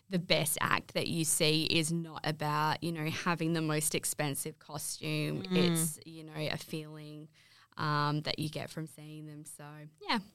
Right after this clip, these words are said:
Speaker 2: Yeah, okay. I was just actually gonna touch on that because so we've talked about spaces in Asia, the U K, and the Americas. Um, like, what are each, like, e-, give us some examples of, like, things that are different in, like, those burlesque cultures and scenes that, like,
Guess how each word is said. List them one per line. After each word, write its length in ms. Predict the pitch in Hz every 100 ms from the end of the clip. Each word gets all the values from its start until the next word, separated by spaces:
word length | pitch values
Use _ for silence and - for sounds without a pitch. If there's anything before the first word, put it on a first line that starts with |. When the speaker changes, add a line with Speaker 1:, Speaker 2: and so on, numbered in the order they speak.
| _ _ - - _
Speaker 2:
Yeah, 320 | 277 349 240 240
okay. 140 | 240
I 100 | 220
was 100 | 247
just 160 | 285 330
actually 180 | 254
gonna 140 | 220 196
touch 260 | - 254
on 140 | 247 208
that 120 | 160
because 260 | 185 202 196
so 180 | 196
we've 280 | 190 196 185
talked 220 | - 185
about 340 | 190 180 160 -
spaces 340 | 175 165 160
in 120 | 165 -
Asia, 480 | 208 208 202 190 180
the 80 | 175
U 240 | 160 175
K, 380 | - 175 160 160
and 120 | 156
the 60 | 151
Americas. 760 | 151 151 160 - 120 143 202 - - - - 196
Um, 480 | 196 190 175 160 - _ _ 196
like, 180 | 175 170
what 220 | 180 202
are 80 | 214
each, 280 | 180 175 -
like, 160 | 170 - -
e-, 120 | 190 - 175
give 160 | 202
us 140 | 208 196
some 140 | 190
examples 440 | 170 160 156 165
of, 80 | 156
like, 160 | 156 151
things 220 | 160 156
that 80 | 151
are 80 | 151
different 580 | 147 151 - 147 147 -
in, 140 | 160
like, 220 | 147 139 156
those 440 | 147 143 147 143
burlesque 400 | - 151 147 -
cultures 420 | - 151 156 147
and 140 | 147 151
scenes 380 | 151 139 139
that, 200 | 147 143 -
like, 180 | 135